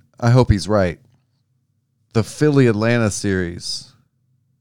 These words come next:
Brian, uh, you and Bo both picked Philly there. That didn't, uh, didn't work out.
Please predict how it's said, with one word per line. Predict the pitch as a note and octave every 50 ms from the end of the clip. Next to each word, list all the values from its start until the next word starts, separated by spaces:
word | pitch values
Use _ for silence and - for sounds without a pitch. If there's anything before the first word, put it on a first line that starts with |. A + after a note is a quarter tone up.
| _ _ _ _ _ _ _ _ _ _ _ _ _ -
Brian, | - G#2 A2 A#2 A#2 A2+ G#2+
uh, | G#2 G2+ G2
you | F#2+ G2 G2+ B2 C#3+ C#3
and | A2 F2+
Bo | - A2 B2+ C3 C3+
both | - G2+ G2 A#2 - -
picked | - A2 - -
Philly | - - - - C#3 C#3+ - -
there. | - - - - - - - A2 - _ _ _ _ _ _ _ _ _ _ _ _ _ _ _ _ _ _ _ _ -
That | - G#2+
didn't, | G#2 G#2+ G2 F#2+ F#2+
uh, | F2+ F2 E2+ D#2+ E2 E2 D#2+ C#2+ - - _ _ _ _ _ _ _ _ _ _ -
didn't | A#2+ A2 F#2+
work | G2 F#2 D#2
out. | F2 F#2 B2 C3 G2 D2+ - -